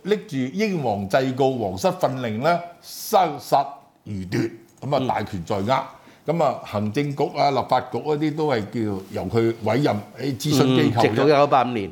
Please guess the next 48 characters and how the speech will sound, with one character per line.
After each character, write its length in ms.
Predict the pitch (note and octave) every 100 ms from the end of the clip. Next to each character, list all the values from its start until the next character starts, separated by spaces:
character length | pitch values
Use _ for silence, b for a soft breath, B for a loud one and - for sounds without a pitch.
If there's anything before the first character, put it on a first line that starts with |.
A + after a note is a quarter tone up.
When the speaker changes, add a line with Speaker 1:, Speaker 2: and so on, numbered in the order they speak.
| -
Speaker 2:
嗯。 60 | C#3
Speaker 1:
所 180 | A#2+ C4+
以 200 | B3 G#3 - - _ _ _ -
嚟 220 | C#3+ B2+ B2
講 200 | D3+ A3
呢， 120 | A#3+ A#3+
直 100 | F3+
到 240 | F#3+ A3
一 20 |
九 160 | A3+ F#3+
九 200 | D3+ E3+
七 120 | G3+ A#3 D3
年 240 | G2+ E2+
呢， 200 | D3 E3 -
每 180 | A#2 B2+
一 180 | F#3 B3
任 200 | G#3+ C3+
嘅 100 | D3
總 300 | - A#2+ D#3
督 120 | G3 D#3
嚟 240 | F2+ E2
到 100 | A2 G#2+
呢， 160 | C3 C3+ -
你 140 | A2+
個 120 | D3 D3
香 120 | F#3 D3
港 100 | B2+
嘅 160 | D#3+ A#2+
文 260 | F2+ F2+ F2+
官 240 | D#3 C3+
政 260 | A#2+ A2 G#2+
府， 480 | - G2 C3+ - - -
嗰 120 | - D3
啲 140 | D3
咁 20 |
嘅 120 | C3+
政 320 | A2 B2 A2+ A2+
務 240 | G2 G2
官， 340 | C3+ C#3+ - - B B B B B
係 100 | G#2+
嘛， 260 | G#2+ A#2+ - - - _
全 340 | - - G#2 G2
部 200 | A2 G#2
都 160 | A2 C3+
係 180 | A2 F2+
做 240 | G2 F#2 -
yes 480 | A2 A#2+ A#2+ - - E2+
man 240 | G#2+